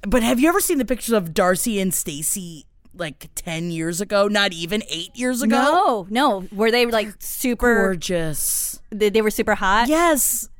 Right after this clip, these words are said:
Speaker 1: They didn't need to do all, I understand why they d-, did the work they do. I have no, I never put any judgment on people that get lots of plastic surgery. Everyone's got their own life. Do what you want with your body. But it's just,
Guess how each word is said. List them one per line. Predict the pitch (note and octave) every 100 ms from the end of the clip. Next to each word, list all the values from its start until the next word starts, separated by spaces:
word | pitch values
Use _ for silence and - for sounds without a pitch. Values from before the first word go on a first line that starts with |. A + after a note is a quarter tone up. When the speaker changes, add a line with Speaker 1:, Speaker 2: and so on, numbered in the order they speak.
| -
Speaker 1:
They | B3 D4+
didn't | A3+ E4+ F#4+ F4 B3
need | C#4 D4 D4 G#3+
to | B3+
do | E3 G#3+ A3
all, | G3+ F#3+ F#3+ -
I | A3+
understand | D4 D4 C#4+ - - F3+ F3+
why | E3 D#3+
they | D#3+ D#3
d-, | C#3+ D3+ D#3+ D#3+
did | F3 E3
the | E3
work | D#3 D3
they | D#3
do. | D3 D3+ D3 - - -
I | F#3+
have | G3+
no, | G#3+ G#3
I | F3 G3
never | G#3+ G#3+
put | G3+ G#3
any | F#3+ F3+
judgment | G#3 G3+ F3+ F#3+
on |
people | F#3 F#3 F3
that | E3+
get | F3 E3+
lots | D#3+ D#3
of | G3 E3
plastic | - F3 D#3
surgery. | C#4+ C4+ B3+ B3 -
Everyone's | F4 F4+ D#4+ G#3+
got | A3 F#3+
their | E3+
own | E3
life. | D#3 D#3 - - -
Do | F#4 F#4+
what | C#4+
you | C#4+
want | A#3 E3+
with | E3
your | E3+
body. | D#3+ D3+ D3 D3 - - - A3
But | A3+
it's | A#3+
just, | C#4+ -